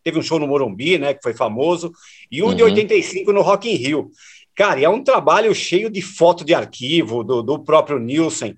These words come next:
Speaker 1: e ele conseguiu fotos também com o Road do Queen, o Peter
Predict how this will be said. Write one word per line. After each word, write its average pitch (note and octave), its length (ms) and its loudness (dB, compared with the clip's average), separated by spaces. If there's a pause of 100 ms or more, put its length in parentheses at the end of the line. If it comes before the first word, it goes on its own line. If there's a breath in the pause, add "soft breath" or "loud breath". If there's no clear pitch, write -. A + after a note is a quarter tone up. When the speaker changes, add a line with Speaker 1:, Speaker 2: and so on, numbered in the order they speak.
(520 soft breath)
Speaker 1:
e B2 580 -4
ele C#3 160 -4
conseguiu E3+ 460 2
fotos E3+ 400 2
também E3+ 320 0
com E3 380 2
o - 40 -2
Road C#3+ 460 4
do A#2+ 160 -4
Queen, D3 280 0
o A#2+ 220 -4
Peter D#3 320 0